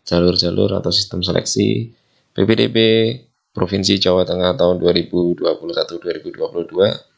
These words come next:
untuk tingkat S M K atau sekolah menengah kejuruan. Semoga bermanfaat. Terima kasih.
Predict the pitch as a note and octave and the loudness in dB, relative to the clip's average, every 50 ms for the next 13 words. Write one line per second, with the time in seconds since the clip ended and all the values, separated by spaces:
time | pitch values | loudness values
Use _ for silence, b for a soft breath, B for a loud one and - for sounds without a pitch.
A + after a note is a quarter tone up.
0 | _ _ _ _ C3+ G2+ G#2 A2+ A2+ F2+ F2 G2 F#2+ F2+ - F#2 F#2 F#2 - - | _ _ _ _ -2 2 2 2 2 2 0 -2 -4 -2 0 0 0 0 -2 -6
1 | _ _ - F2 - - - - - - - - F#2 E2+ - - - F2+ F2 E2+ | _ _ -2 -2 -2 -2 -2 -8 -8 -8 -4 -2 -2 -2 -4 -4 -2 0 0 0
2 | D#2 D#2 E2 - - - C#2+ D#2 F#2+ - F#2+ F2+ F2 D#2 D2+ D2 D#2+ - A2 - | 0 -2 -2 -2 -2 -2 -2 -6 -8 -8 -8 -8 -8 -6 -6 -6 -6 -8 -8 -10
3 | _ _ - - - E2+ D2+ C#2+ C2 A1 - - _ _ _ _ _ _ _ _ | _ _ -12 -6 -6 -4 -4 -4 -6 -6 -8 -12 _ _ _ _ _ _ _ _
4 | - - - F2 F2 F2 F#2 F#2 G2 G2+ G2 G2+ G2+ G2+ G#2 G2+ G2 F2+ G#2 B2+ | -10 -6 0 0 2 2 2 0 0 0 -2 -2 -2 -2 -2 -2 -2 0 0 -2
5 | C#3+ D3 - _ - - - F#2 F#2 F2 F2 - F2 D#2 - D2+ C#2+ | -2 -4 -8 _ -6 -4 -2 -2 -2 -2 -2 -2 -2 -4 -4 -8 -10